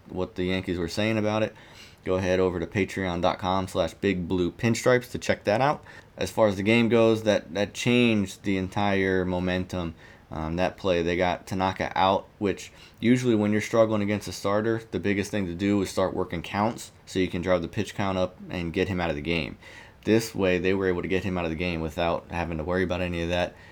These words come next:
And like I said, leadoff man, second pitch, bomb, tie game,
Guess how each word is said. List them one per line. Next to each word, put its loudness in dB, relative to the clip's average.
And -4
like -6
I -4
said, -4
leadoff 0
man, -2
second -4
pitch, -2
bomb, -2
tie -2
game, -4